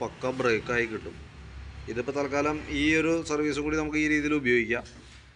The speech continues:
പിന്നീട് നമുക്ക് ലൈനർ മാറ്റുമ്പോൾ ഹബ്ബ് ഒന്ന് സ്ലീവ് ഇറക്കിയതിന് ശേഷം ചെയ്യണതായിരിക്കും കുറച്ചുകൂടി നല്ലത് കേട്ടോ. പിന്നെ നമ്മളതിൻ്റെ, ഏ, ബാക്ക് ചെയിൻ സ്പോക്കറ്റിൻ്റെ ദിവസം നോക്കുക, ചെയിൻ സ്പോക്കറ്റൊക്കെ അത്യാവശ്യം നല്ല രീതിയിൽ ലൂസ് ഉണ്ട്, അത് നമുക്കൊന്ന്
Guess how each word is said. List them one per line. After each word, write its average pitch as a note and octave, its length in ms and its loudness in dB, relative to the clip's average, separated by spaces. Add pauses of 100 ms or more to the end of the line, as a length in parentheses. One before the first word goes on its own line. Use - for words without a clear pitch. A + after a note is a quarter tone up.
(240)
പിന്നീട് B2+ 460 -6
നമുക്ക് D3 200 -2 (260)
ലൈനർ B2+ 300 -2 (100)
മാറ്റുമ്പോൾ C3 400 -2
ഹബ്ബ് A#2+ 260 -4
ഒന്ന് C#3 200 -8 (220)
സ്ലീവ് B2 420 -4 (380)
ഇറക്കിയതിന് B2+ 480 -2
ശേഷം C3 280 -2
ചെയ്യണതായിരിക്കും B2 480 -2
കുറച്ചുകൂടി G#2+ 280 -6 (100)
നല്ലത് F2+ 200 -6
കേട്ടോ. F2 160 -8 (720)
പിന്നെ C#3 260 -2
നമ്മളതിൻ്റെ, D#3+ 420 4 (340)
ഏ, C3+ 40 -4 (220)
ബാക്ക് C3 460 0
ചെയിൻ C3+ 240 0
സ്പോക്കറ്റിൻ്റെ C#3+ 420 -2
ദിവസം D3+ 220 0
നോക്കുക, C#3+ 240 -2
ചെയിൻ C3 120 -4 (100)
സ്പോക്കറ്റൊക്കെ C3 400 -2
അത്യാവശ്യം C3+ 340 -4
നല്ല B2 200 -2
രീതിയിൽ B2+ 240 -2
ലൂസ് B2+ 220 -4
ഉണ്ട്, A2 140 -10 (100)
അത് G#2+ 120 -18
നമുക്കൊന്ന് A#2 260 -12